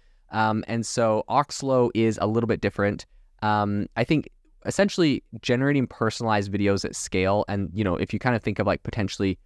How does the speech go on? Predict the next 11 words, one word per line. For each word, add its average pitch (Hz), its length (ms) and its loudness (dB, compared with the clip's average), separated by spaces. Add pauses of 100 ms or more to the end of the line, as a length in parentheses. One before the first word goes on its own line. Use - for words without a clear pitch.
(160)
millions 123 540 2
of 107 80 -4
times 107 380 -2
over 101 360 2
for 101 220 -2
a 92 60 2
whole 139 160 -2
bunch 123 180 0
of 110 60 -2
different 104 240 -2
portfolios, 107 680 0